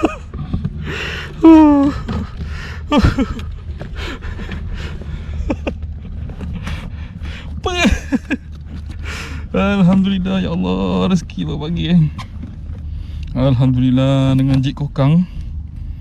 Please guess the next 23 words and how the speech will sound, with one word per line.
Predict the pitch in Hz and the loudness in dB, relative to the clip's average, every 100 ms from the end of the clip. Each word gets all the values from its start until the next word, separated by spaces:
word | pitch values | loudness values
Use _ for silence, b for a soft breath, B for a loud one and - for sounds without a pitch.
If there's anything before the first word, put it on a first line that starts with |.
| B B B - - - | B B B -8 -8 0
eh, | 123 127 127 131 117 B B | 2 4 6 4 0 B B
sepuluh | - 180 | 0 4
gram | 208 220 170 127 | 6 6 4 4
je. | - - - B B B B B B - | -2 -10 -10 B B B B B B -4
Dengan | 120 123 | 2 2
sesok, | 131 143 - 165 151 127 | 4 2 0 -2 -2 -4
eh, | 135 131 127 131 123 B B B B | -2 2 4 2 2 B B B B
Hafiz | 123 123 135 | -2 0 4
Angler. | 143 135 120 - - - B B B B B B - | 4 4 0 -6 -10 -10 B B B B B B 2
Weh, | 139 139 | 6 6
guys, | 127 123 - | 4 0 -2
sepadu, | - 117 135 156 | -2 2 4 6
guys, | 143 135 - | 6 6 8
<laughs> | 139 | 6
aku. | - - 220 - - - - - 220 - - - - - B B B B B - - 151 B B B B B B B - - | 2 0 -2 -2 -6 -4 -4 -4 -4 -4 -2 -2 4 4 B B B B B -8 0 0 B B B B B B B -8 -6
Terkejut | - 175 220 190 | 0 2 2 2
ke | 196 | 2
dia | 165 202 | 6 6
ambil? | 220 - - B B B B B - - - - - - - - - | 6 2 -4 B B B B B -12 -12 -10 -8 -8 -10 -8 -8 -6
Kurau | 147 160 160 | -2 -2 0
ke | 190 | 2
apa | 190 | 4
ni? | 160 | 2